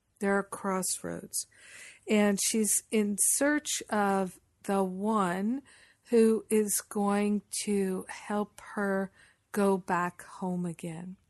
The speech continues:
She has these mighty companions who go with her. They too are searching,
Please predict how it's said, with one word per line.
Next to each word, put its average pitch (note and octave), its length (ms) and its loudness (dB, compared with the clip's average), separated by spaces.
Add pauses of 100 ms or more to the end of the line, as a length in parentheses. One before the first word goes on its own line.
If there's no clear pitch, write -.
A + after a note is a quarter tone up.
(400)
She - 160 -8
has F#3 300 0
these F3 300 -6
mighty F3+ 380 -2
companions A#3+ 960 -2
who G3 100 -4
go E3+ 220 -8
with G#3 320 0
her. G#3 240 -4 (460)
They G#3 320 4 (160)
too G3+ 220 2
are E3+ 180 -4
searching, A#3 880 2